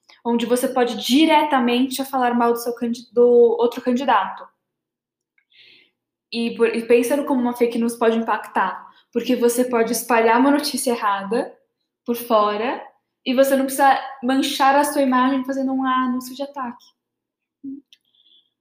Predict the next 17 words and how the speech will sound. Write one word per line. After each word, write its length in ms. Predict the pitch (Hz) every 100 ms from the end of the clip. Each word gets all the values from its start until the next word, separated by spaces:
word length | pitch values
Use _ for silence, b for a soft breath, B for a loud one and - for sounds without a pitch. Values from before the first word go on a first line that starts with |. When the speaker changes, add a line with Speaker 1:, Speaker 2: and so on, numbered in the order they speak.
| _ _ _ -
Speaker 2:
que 120 | 311
que 80 | 330
você 260 | 381 -
acha 220 | 311 302 294
que 100 | 294
é 40 |
necessário 720 | 285 285 277 - 254 262 277
pra 160 | 269 262
propagação 840 | 262 262 262 254 247 254 - 247
de 120 | 240
uma 140 | 240 247
fake 360 | 247 240 247
news? 480 | 233 220 226 - - _ _ _ _ _ _ _ _ _ _ _ _
Speaker 1:
Pra 140 | 269 269
ser 260 | 302 285
super 380 | 294 294 320 403
sincera, 1000 | - 240 233 - 262 254 208 190 196